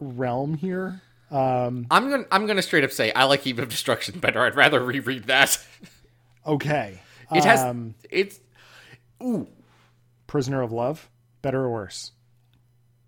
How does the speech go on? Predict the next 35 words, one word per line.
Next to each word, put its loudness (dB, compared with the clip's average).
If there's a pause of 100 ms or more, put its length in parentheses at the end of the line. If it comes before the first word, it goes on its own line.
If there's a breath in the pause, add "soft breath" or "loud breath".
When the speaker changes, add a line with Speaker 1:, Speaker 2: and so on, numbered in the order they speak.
(360)
Speaker 2:
Oh, -10
Prisoner -10
of -14
Love -8
is -14
close. -10
We're, -6 (580)
we -6
can't -4
be 0
out 4
of -2
the -2
ballpark -4
'cause -8
this -2
is -12
near -8
the -8
bottom -2
of -10
our -4
list. -8 (1000 soft breath)
Um, 0
Speaker 1:
I'm 0
gonna -2
say -2
two -2
eighty-three. -6
That -4
would 0
put -2
it -4
in -4
between -4